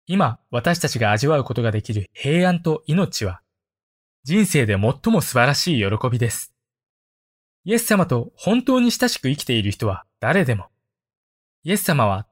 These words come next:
どんなものよりも良いのだと教えてくれます。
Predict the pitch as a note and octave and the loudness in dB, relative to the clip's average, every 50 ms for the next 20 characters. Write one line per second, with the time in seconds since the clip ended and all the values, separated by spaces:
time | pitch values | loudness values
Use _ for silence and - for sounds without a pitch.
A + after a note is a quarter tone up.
0 | _ - F#3 A#3+ D4 D4 B3 D3+ C3 B2+ B2+ C#3+ C#3+ B2+ A2+ G#2+ G2+ G2+ G2+ G#2+ | _ -2 0 0 2 2 2 2 2 2 2 2 2 2 2 0 0 0 0 0
1 | B2+ E3 A#3+ C4+ B3+ F#3 B2 A#2 A2+ - A2+ G2 - _ _ - A#2 - - - | 2 2 2 2 2 2 2 0 -2 -2 -4 -6 -8 _ _ -10 -10 -8 -4 -4
2 | A2+ G#2+ - - - A#2 A2+ G#2+ G2 - - - - | -4 -4 -2 -2 -2 0 0 0 0 -2 -4 -10 -14